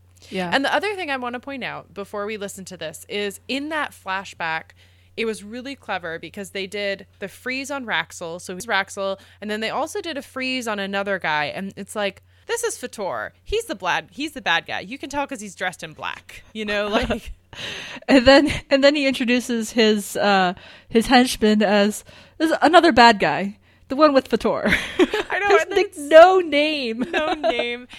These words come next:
Speaker 2: And it's so great 'cause later on he flashes to, like, this woman and he's like, "This is, like, Fator's sister, I think." <laughs>
Speaker 1: But we actually never get con-,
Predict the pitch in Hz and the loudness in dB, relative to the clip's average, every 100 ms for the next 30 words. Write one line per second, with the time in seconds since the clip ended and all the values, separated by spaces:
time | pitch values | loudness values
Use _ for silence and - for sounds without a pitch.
0 | - 302 320 - - 381 359 349 349 359 | -10 -8 -6 -8 -8 -6 -6 -6 -6 -8
1 | 240 262 320 311 240 254 269 269 262 - | -6 -4 -2 -2 0 -2 -4 -8 -12 -10
2 | 214 160 233 233 - 220 220 226 233 208 | -6 -6 -8 -14 -14 -10 -10 -10 -12 -8
3 | 202 226 214 247 247 254 247 _ _ - | -8 -8 -8 -10 -8 -8 -8 _ _ -20
4 | - - - 440 494 508 494 453 - 403 | -20 -20 -12 -6 -4 -4 -4 -6 -8 -12
5 | 392 381 370 - - 302 - 370 370 370 | -8 -6 -6 -8 -14 -12 -12 -6 -4 -4
6 | 370 370 370 359 - - - - - - | -6 -8 -8 -10 -10 -8 -10 -18 -20 -20
7 | _ - - - - - - 311 302 320 | _ -16 -14 -18 -16 -18 -4 -2 2 2
8 | 349 381 269 269 277 262 233 254 | 2 0 2 2 2 0 -2 -6